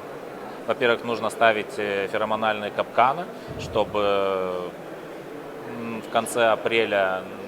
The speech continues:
первых числа мая, для того, чтобы установить, э, дату лета, э, перезимовавшего поколения. Потом, через, после, м, установления даты лета,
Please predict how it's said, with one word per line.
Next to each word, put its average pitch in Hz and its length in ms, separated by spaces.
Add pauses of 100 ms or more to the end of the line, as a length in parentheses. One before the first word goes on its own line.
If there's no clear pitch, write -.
(240)
первых 107 300
числа 101 340
мая, 135 320 (400)
для 117 180
того, 117 300
чтобы 95 1080
установить, 107 600 (120)
э, 95 640
дату 117 300
лета, 98 680 (520)
э, 92 640
перезимовавшего 104 800
поколения. 90 640 (420)
Потом, 156 300
через, 123 300
после, 104 880
м, 98 1000
установления 110 520
даты 107 280
лета, 123 380